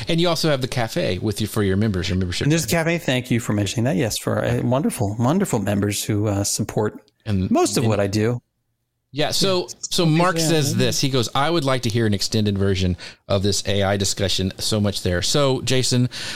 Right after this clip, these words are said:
Speaker 1: uh, I'm gonna put you on the spot and say, would you like to come on again in the
Speaker 2: Yeah,
Speaker 1: next, in
Speaker 2: love
Speaker 1: sometime in June,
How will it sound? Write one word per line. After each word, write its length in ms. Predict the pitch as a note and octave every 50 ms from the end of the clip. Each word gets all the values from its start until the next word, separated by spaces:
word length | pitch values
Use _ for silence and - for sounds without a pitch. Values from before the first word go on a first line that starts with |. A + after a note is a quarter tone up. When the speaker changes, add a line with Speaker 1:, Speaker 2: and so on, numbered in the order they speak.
| - - - -
Speaker 1:
uh, 40 | A2+
I'm 200 | G#2 G2 G2 G#2+
gonna 100 | A#2 A2+
put 120 | - B2
you 40 | B2+
on 60 | A2+
the 40 | G#2
spot 320 | - - - C3 A#2+ A2+ -
and 80 | A2+ -
say, 160 | - G#2+ G#2
would 180 | G#2+ G#2+ G#2
you 140 | G#2 A#2 A#2+
like 180 | A2+ A2 G#2+ G2+
to 60 | -
come 160 | - A#2 G#2+ G#2+
on 120 | G#2 G#2
again 580 | - A#2 G#2+ F#2+ - B2 C#3 D3 C#3+ C3 B2+ A#2+
in 460 | - - A2+ A2+ A2+ A2 A2 G#2+ G#2+
the 100 | - B2
Speaker 2:
Yeah, 80 | D#3+ C#4
Speaker 1:
next, 380 | D4+ D4+ C#3+ G#2 F#2+ - -
in 60 | B2+ B2+
Speaker 2:
love 100 | C#3+ -
Speaker 1:
sometime 320 | B2 - B2+ A#2+ B2 B2
in 120 | A#2 A#2
June, 540 | A2 G#2 A#2 C3+ D3 C#3+ C3+ B2+ A#2+ A#2 A2